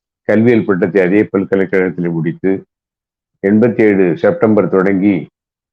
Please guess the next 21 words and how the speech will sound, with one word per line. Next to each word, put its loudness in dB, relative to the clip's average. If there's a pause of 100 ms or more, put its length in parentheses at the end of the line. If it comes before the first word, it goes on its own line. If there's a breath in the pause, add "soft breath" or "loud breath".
முப்பத்தொன்னு 0
ஐந்து 0
ரெண்டாயிரத்தி 0
இருபத்தி 0
மூணு -4
வரை -2 (640)
மேல்நிலைப் 2
பள்ளியிலே 0 (100)
முதுகலை 2
வேதியியல் 2
ஆசிரியராக, -2 (560)
இறுதியாக 2
ஐந்து 2
ஆண்டுகள் 2
மேல்நிலைப் 2
பள்ளி -2
தலைமையாக -2
இருந்து -2
ஓய்வு -4
பெற்றவன் -8
தான். -16